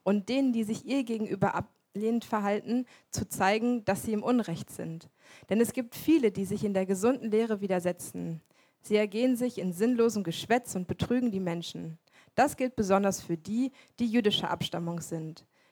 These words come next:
Diese Leute müssen zum Schweigen gebracht werden. Durch ihre falsche Lehre haben sie schon ganze Familien von der Wahrheit abgebracht, weil sie nur auf falschen Gewinn aus sind. Einer aus ihren eigenen Reihen, ein Prophet aus Kreta, hat über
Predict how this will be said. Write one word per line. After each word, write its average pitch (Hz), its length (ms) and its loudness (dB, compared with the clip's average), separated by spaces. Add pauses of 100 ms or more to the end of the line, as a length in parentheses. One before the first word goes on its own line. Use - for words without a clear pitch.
Diese 254 180 2
Leute 247 300 8
müssen 226 280 4
zum 208 140 -2
Schweigen 202 400 2
gebracht 170 480 -6
werden. 165 480 -8
Durch 180 140 -4
ihre 185 180 -2
falsche 220 400 0
Lehre 202 400 0
haben 196 160 2
sie 180 140 -4
schon 175 200 -6
ganze 233 300 0
Familien 208 500 2
von 180 200 -4
der 175 180 -2
Wahrheit 226 340 4
abgebracht, 180 680 -4
weil 165 140 -2
sie 165 100 -4
nur 214 220 2
auf 202 80 -2
falschen 185 400 -2
Gewinn 180 320 -2
aus 156 240 -8
sind. 165 300 -12 (640)
Einer 262 420 4
aus 208 200 -2
ihren 220 460 -4
eigenen 233 380 0
Reihen, 202 400 2
ein 190 180 -4
Prophet 269 500 -4
aus - 200 -2
Kreta, 165 520 -4
hat 180 160 -2
über 185 240 0